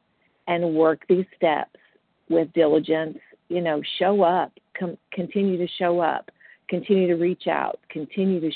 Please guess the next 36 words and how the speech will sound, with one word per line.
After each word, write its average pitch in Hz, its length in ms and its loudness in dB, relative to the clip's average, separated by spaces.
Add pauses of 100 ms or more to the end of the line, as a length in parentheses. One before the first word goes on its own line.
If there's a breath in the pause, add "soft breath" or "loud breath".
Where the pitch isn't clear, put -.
share 175 180 2
my 156 200 -4
experience, 170 680 -6
strength, 156 320 -6
and 156 100 -10
hope, 156 300 0 (540 soft breath)
um, 151 500 -2 (180)
that, 175 360 0 (100)
that 170 240 -2 (160)
change 196 580 -2
is 165 280 -4
going 156 300 -4
to 147 60 -12
happen. 147 560 -10 (440 soft breath)
Um, 160 400 -2 (100)
gratefully, 165 640 0
now 165 240 0
I 156 80 -4
have 156 240 -8
this 156 180 -2
neutrality 143 600 -2
around 139 260 -4
the 135 160 -8
food. 139 340 0 (400 soft breath)
Grateful 180 600 2
that 147 120 0
I 143 140 -4
have, 147 500 -2 (160)
um, 151 560 -4
steps - 240 -4 (100)
ten, 156 160 -2
eleven, 143 380 -2
and 139 120 -8
twelve 143 440 0 (440)
to 190 120 2
continue 196 640 2